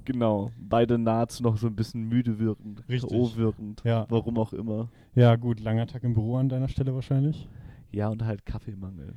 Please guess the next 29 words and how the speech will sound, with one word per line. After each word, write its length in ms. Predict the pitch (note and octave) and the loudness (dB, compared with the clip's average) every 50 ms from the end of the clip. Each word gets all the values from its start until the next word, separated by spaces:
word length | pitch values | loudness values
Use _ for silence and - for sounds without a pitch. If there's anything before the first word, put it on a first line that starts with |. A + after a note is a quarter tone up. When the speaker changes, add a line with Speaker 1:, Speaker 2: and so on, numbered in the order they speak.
| - | -16
Speaker 1:
Das 80 | - - | -20 -12
ist 80 | - | -2
Speaker 2:
Kaffeemangel. 720 | - C#3+ C3 - - A#2+ A2 G#2 G2+ G2 G2 G2 G2+ G#2 G#2 - | 0 0 0 2 2 2 2 2 0 0 -2 -4 -6 -8 -10 -14
Speaker 1:
das, 300 | - - - - - - - | -16 -16 -18 -20 -20 -20 -16
äh, 60 | - | -12
können 200 | C#2 D2+ D#2 D#2+ - - | -10 -10 -10 -12 -14 -16
wir 100 | - G#2 | -16 -14
gleich 160 | - - - G2+ | -10 -10 -10 -8
noch 140 | G#2 F#2+ - | -8 -10 -6
gern 160 | - G2 F#2+ | -6 -6 -6
drauf 180 | F#2 F#2+ G2 - | -6 -10 -12 -10
eingehen. 520 | - G2 G2+ F#2+ F2+ F2 G2 G#2+ B2 - | -10 -8 -6 -6 -8 -8 -10 -12 -12 -8
Speaker 2:
Ja. 320 | - B2+ B2 A2+ G#2+ A#2+ C3+ - - - - - - - | -6 -6 -6 -6 -8 -10 -12 -14 -18 -20 -20 -20 -20 -16
Speaker 1:
Und 160 | - - A2+ G#2+ | -12 -10 -2 0
bei 100 | G#2+ G2+ | 0 0
dir? 300 | F2+ G2+ G#2 G#2+ C3 C#3+ C3+ - _ _ _ _ _ _ _ _ _ _ _ _ _ _ _ _ _ _ _ _ - - | 0 -2 -2 -2 -4 -8 -12 -16 _ _ _ _ _ _ _ _ _ _ _ _ _ _ _ _ _ _ _ _ -8 -4
Speaker 2:
Ach, 160 | E3 E3 - | -4 -2 -2
Speaker 1:
Das 180 | - - - | -4 -6 -6
klang 280 | - - - G#2+ G#2 G#2 | -6 -4 -2 -2 -2 0
heute 80 | G#2 A2 | 2 4
eigentlich 160 | - - - | 4 4 4
Speaker 2:
eigentlich 100 | C#3+ - | 2 0
Speaker 1:
nach 140 | D3 D3 D3 | -2 -2 -4
einem 300 | D3+ D3+ D#3 D#3 D#3+ D3+ - _ _ _ _ _ _ - | -4 -8 -8 -10 -10 -12 -14 _ _ _ _ _ _ 0
Speaker 2:
Mhm. 140 | B2 C3 E3+ | 4 4 4
Speaker 1:
entspannten 420 | A3+ C4+ - - - C3 - - C#3+ | 4 2 -2 -4 -4 -4 -4 -6 -8
Tag 240 | D3+ E3+ - - | -8 -8 -6 -6
an 140 | F#2+ G#2 G2+ | -8 -10 -8
sich. 140 | G2+ G2+ G2+ | -8 -10 -10